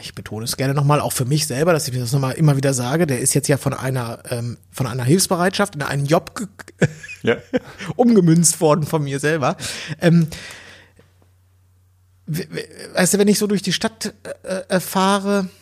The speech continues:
Speaker 1: und sehe, was gerade so wa-, los ist auf den Bürgersteigen, wie Leute sich verhalten. Ich habe heute sehr viele Leute mit Mundschutz und so gesehen. Mir kommt es, ähm, heute so vor, dass, äh, jetzt nicht mehr so eine, die-, dieses,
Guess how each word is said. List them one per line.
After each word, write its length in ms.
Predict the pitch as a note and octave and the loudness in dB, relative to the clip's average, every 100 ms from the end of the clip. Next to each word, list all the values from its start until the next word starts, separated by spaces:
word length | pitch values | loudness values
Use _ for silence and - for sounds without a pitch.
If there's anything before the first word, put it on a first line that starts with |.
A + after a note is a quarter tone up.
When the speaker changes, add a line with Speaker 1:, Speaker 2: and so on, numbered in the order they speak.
| _ - | _ -10
Speaker 1:
und 220 | - E3 D#3+ - - - - - | 0 0 0 -10 -20 -20 -20 -20
sehe, 400 | - D3+ F3+ G3 | -10 0 4 4
was 200 | F#3 E3+ F3 | 4 -2 -2
gerade 260 | D#3+ F3+ | -2 0
so 200 | F3+ F3 F3 | 2 2 2
wa-, 140 | E3 - | -2 -6
los 460 | C#3 D#3+ F3+ A3 F#3+ | -6 0 2 2 -2
ist 80 | |
auf 80 | E3 | -6
den 180 | F3 E3 | 0 2
Bürgersteigen, 560 | G3 F#3+ E3+ F3+ E3+ D#3 | 4 2 0 -2 0 2
wie 40 | |
Leute 240 | E3 F3 | 4 4
sich 200 | F3 E3 | 2 -2
verhalten. 440 | - D3+ E3 F#3 G3 | 0 2 2 2 0
Ich 120 | E3+ | -2
habe 120 | D#3+ | 0
heute 160 | F3 E3+ | -2 -2
sehr 240 | E3 E3+ | 0 0
viele 220 | E3+ F3 | 0 0
Leute 200 | E3 E3+ | 4 4
mit 120 | D#3+ D3 | 4 4
Mundschutz 440 | E3 F#3+ F3 - | 4 4 0 -2
und 140 | C3 | -4
so 120 | B2+ B2 | -4 -4
gesehen. 520 | A#2+ A2+ B2 E3+ - - - - - _ | -4 -4 -2 -2 -6 -18 -20 -20 -20 _
Mir 120 | D3 | -2
kommt 440 | D3+ - F3 A3 - | -2 -2 -2 -2 -2
es, 380 | A3 - - - _ _ | -2 -2 -4 -8 _ _
ähm, 480 | F3 E3 E3 E3 D3+ D#3 _ | -2 0 0 -2 -4 -6 _
heute 420 | - D3 G#3 A3+ A3+ | -4 2 4 2 0
so 120 | G#3+ | -2
vor, 640 | - - G#3 G3+ G#3 - - _ _ _ _ _ _ - - | -4 -2 0 2 0 -4 -20 _ _ _ _ _ _ -14 -4
dass, 460 | D3+ D3 - - - | 0 0 0 -2 -4
äh, 320 | C#3 C3 C3+ C3+ | -4 -2 -2 -4
jetzt 260 | D3 - | -4 -2
nicht 160 | E3+ D#3+ | -2 0
mehr 140 | D#3+ | -2
so 80 | D3 | 0
eine, 240 | D#3 D#3 D3+ - - | 0 0 0 -6 -8
die-, 160 | C#3+ | -6
dieses, 460 | - C#3+ C#3 - | -4 -2 0 -2